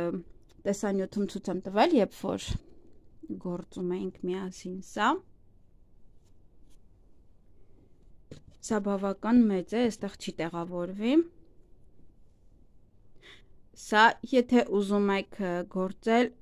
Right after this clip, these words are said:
ես օգտագործել եմ վեց հատ թել, ես հիմա կասեմ, ը, ինչ թել էր, քանի գրամ, ը,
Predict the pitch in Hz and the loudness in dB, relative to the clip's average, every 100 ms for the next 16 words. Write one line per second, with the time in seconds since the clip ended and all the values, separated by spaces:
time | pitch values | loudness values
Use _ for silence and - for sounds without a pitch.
0 | 220 202 190 202 196 208 190 190 190 190 | -6 -4 -2 -4 -6 -6 -4 -2 -2 -2
1 | 202 196 196 - - 180 196 190 - 196 | 0 2 0 -4 -12 0 2 2 -2 -10
2 | 190 - - 190 202 320 - - - - | -10 -12 -8 0 2 2 -4 -20 -20 -20
3 | - - - - - - - - - - | -20 -20 -20 -20 -20 -20 -20 -20 -20 -20
4 | - - - 226 208 - 208 202 - 196 | -20 -20 -6 -2 -2 -2 -2 -2 -4 -6
5 | 202 - 226 247 247 - 180 185 180 - | -6 -2 2 4 2 -4 -6 -4 -6 -10
6 | - - - 226 202 - 240 208 220 269 | -18 -6 4 4 4 0 4 6 6 4
7 | - 226 208 202 185 214 208 220 247 269 | 2 0 2 0 0 2 6 6 8 6
8 | - - - - - - - 202 | 2 -12 -20 -20 -20 -20 -8 -2